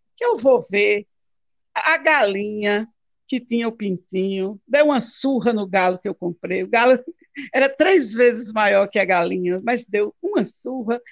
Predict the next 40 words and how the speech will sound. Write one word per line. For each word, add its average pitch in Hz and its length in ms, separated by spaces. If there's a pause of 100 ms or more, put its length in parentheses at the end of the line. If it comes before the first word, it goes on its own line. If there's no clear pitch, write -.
(200)
Tá 302 140
lá 277 160
o 190 200
galo, 226 360
coitado, 208 500
lá 233 100
vai 254 140
eu 233 40
socorrer 202 520
o 160 120
galo, 180 360
tira 311 180
o 185 140
galo, 185 320 (320)
bota 523 200
a - 40
galinha 226 380
pra 214 160
outro 208 280
canto, 202 300
separa. 196 800 (500)
Aí 262 240
eu 262 100
disse 254 300
assim: 247 540 (100)
é, 254 320
é, 262 100
era, 262 460
a 240 100
galinha 247 440
se 269 140
tornou 247 420
o 247 60
galo 220 300
do 247 140
galinheiro. 247 600
Eu 208 60
digo: 220 180
a 208 100
gente 240 240